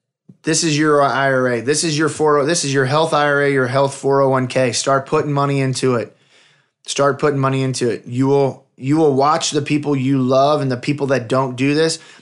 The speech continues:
disintegrate before your eyes as they age. It is the reality. And unfortunately, we are aging faster than ever before because we have more stress, more chemicals, more crappy food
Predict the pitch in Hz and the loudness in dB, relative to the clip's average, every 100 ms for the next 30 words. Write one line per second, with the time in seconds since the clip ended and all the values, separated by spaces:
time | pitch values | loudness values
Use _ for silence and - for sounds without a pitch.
0 | _ - 131 - 151 151 147 113 127 - | _ -4 -2 0 -2 0 0 0 -2 -2
1 | 131 131 127 117 120 120 117 113 107 113 | 0 2 2 2 0 0 -2 -4 -4 -4
2 | 101 104 98 95 - _ _ 127 120 110 | -4 -6 -10 -14 -18 _ _ -8 -6 -2
3 | 123 123 123 107 104 98 104 - _ _ | 0 0 0 -2 -6 -8 -14 -20 _ _
4 | _ _ _ _ _ - 120 123 120 127 | _ _ _ _ _ -8 -6 -4 -4 -2
5 | 135 143 147 147 - 120 131 131 117 123 | -2 0 -2 -2 -4 -2 0 0 0 -2
6 | 131 131 120 131 120 120 135 127 117 113 | -2 -2 -4 -2 -4 -2 -4 -2 -2 -4
7 | 110 107 135 143 131 123 117 120 123 120 | -6 -4 -2 0 -2 -4 -4 -2 0 -2
8 | 117 120 131 - - 139 120 - - 127 | -4 -4 -2 -4 -2 -2 0 -4 -8 -4
9 | 131 135 - 147 131 117 110 110 123 127 | -2 -2 -2 -4 -2 -4 -4 -4 -2 -4
10 | 127 139 131 143 143 151 139 123 | -2 -2 0 -2 -4 -2 -2 -2